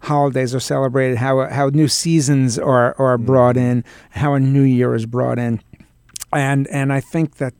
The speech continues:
Speaker 1: you know, some of them are fascinating, and they're, y-, you know, they're really rooted in, in, in things that make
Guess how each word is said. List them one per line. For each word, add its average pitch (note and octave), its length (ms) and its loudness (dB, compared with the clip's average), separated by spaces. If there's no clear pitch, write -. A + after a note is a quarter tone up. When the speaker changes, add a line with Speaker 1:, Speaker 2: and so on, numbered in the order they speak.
Speaker 1:
you F#3+ 260 -4
know, C#3+ 60 2
some F#3+ 180 0
of G#3 40 0
them D3+ 120 0
are C3 80 -2
fascinating, C#3+ 760 0
and D3 160 0
they're, D3 200 4
y-, - 340 -8
you G#3 120 -2
know, E3+ 120 6
they're E3 120 4
really G3 240 6
rooted D#3 520 6
in, C#3 300 -2
in, C#3+ 260 -6
in D3 200 -2
things D#3 260 0
that D3 120 -4
make C#3 200 -4